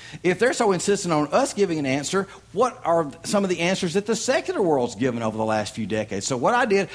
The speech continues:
I went to several of the colleges and universities near the, where I live and went to the libraries and found old textbooks and things.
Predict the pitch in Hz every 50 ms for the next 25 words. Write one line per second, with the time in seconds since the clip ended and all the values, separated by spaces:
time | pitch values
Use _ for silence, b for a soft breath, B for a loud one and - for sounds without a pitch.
0 | B B - 135 160 202 202 - 147 - - 160 165 165 156 151 - 151 143 143
1 | 151 151 151 156 151 160 147 147 135 123 127 127 123 123 - 139 127 120 110 120
2 | 127 127 127 120 127 - 117 127 123 120 127 143 143 131 123 123 131 127 B B
3 | B B B - 120 139 156 143 151 160 160 147 127 127 131 135 135 113 127 123
4 | 131 135 135 139 120 131 120 110 - 147 143 139 - - 135 135 147 135 - -
5 | 156 143 - - - 131 135 135 135 - 135 127 123 147 143 143 147 139